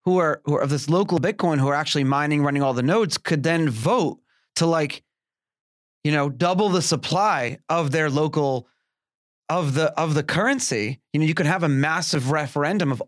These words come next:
all Singaporeans say, like, "Oh, your government are gonna try to double the tax. We're gonna, like, you know, debase the currency to not let you do that." Like, that's crazy game theory. <laughs> Wha-,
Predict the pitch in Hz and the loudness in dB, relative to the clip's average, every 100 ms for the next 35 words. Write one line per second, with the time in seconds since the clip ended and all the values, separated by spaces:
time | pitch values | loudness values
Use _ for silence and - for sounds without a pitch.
0 | - 156 160 165 143 - 180 185 135 113 | -4 -2 0 0 -2 0 0 0 0 -2
1 | 117 - - - _ - 170 151 - 196 | -4 -6 -14 -20 _ -2 0 0 0 2
2 | 160 170 131 170 202 165 147 139 131 147 | 0 0 0 0 2 2 0 0 0 -2
3 | 127 107 143 143 139 139 143 156 208 143 | -2 -2 -2 -2 -2 -2 -2 -2 -4 -2
4 | 160 165 151 - _ _ _ _ _ _ | 0 0 0 -4 _ _ _ _ _ _
5 | _ _ 165 151 131 151 160 165 156 139 | _ _ 0 0 0 -2 0 -2 0 -2
6 | 156 170 202 151 127 143 135 143 123 123 | 0 0 0 -2 0 0 0 -2 -2 -2
7 | 143 226 151 110 107 _ _ - - 151 | 0 2 0 -2 -6 _ _ -16 -6 -4
8 | 143 - _ _ _ _ _ _ - 262 | -4 -12 _ _ _ _ _ _ -8 -6
9 | - - 294 330 247 147 240 440 - 165 | -2 0 0 0 0 2 0 0 -2 -2
10 | 139 123 123 | 0 0 -2